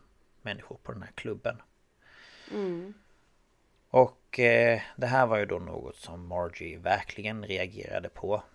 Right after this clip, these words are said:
Speaker 1: Så hon ringde till socialtjänsten som sa åt henne att ta dem till polisstationen på en gång. Och på polisstationen så skrev Margie ett frivilligt uttalande om vad som precis hade hänt.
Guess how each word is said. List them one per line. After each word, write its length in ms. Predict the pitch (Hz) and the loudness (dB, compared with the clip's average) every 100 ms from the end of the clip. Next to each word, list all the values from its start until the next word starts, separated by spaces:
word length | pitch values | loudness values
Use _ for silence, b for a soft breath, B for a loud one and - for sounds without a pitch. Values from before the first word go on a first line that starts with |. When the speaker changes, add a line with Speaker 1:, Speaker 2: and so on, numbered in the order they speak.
| _ | _
Speaker 1:
Så 500 | - - 101 101 107 | -14 -6 -4 0 -2
hon 240 | 110 127 | -2 -4
ringde 240 | 110 107 101 | -2 -4 -6
till 180 | - - | -10 -12
socialtjänsten 1040 | 98 - 92 92 - 104 113 - 135 190 _ _ | -12 -6 -6 -6 -8 -10 -10 -8 -6 -8 _ _
som 380 | - 120 120 120 | -8 -4 -4 -4
sa 180 | - | -4
åt 240 | 117 98 - | -2 -4 -8
henne 260 | 95 92 | -8 -8
att 160 | 87 - | -10 -12
ta 280 | - 87 82 | -8 -6 -6
dem 300 | 82 - - | -8 -12 -16
till 240 | - 90 90 | -18 -16 -16
polisstationen 1120 | - 101 120 - 101 - 123 123 110 76 101 - | -10 -4 -4 -4 -10 -6 -4 -2 -4 -8 -12 -12
på 120 | 85 | -10
en 200 | 82 95 | -10 -8
gång. 300 | 76 78 - - _ _ _ _ B B B B B B B B B B _ - | -8 -8 -12 -16 _ _ _ _ B B B B B B B B B B _ -4
Och 120 | 131 | 0
på 80 | 143 | 2
polisstationen 1000 | - 127 131 - 104 - 107 107 110 123 - | 2 2 2 0 -8 -4 -2 0 -2 -4 -12
så 160 | - | -10
skrev 640 | 104 - 95 98 104 113 | -10 -8 -2 0 0 -2
Margie 640 | 107 104 104 87 - 92 90 | -2 2 2 0 -8 -8 -10
ett 160 | - | -10
frivilligt 640 | - 107 107 95 98 127 147 | -10 -4 -4 -4 -6 -6 -4
uttalande 840 | 147 - - 82 69 90 87 90 | -6 -4 -2 -2 -2 -8 -8 -8
om 240 | 92 95 | -8 -10
vad 380 | 90 90 90 - - | -8 -8 -10 -16 -18
som 220 | - 95 | -16 -14
precis 380 | - - 82 - | -14 -12 -12 -10
hade 180 | - | -8
hänt. 600 | 104 - 135 143 - - | -6 -4 -6 -6 -14 -18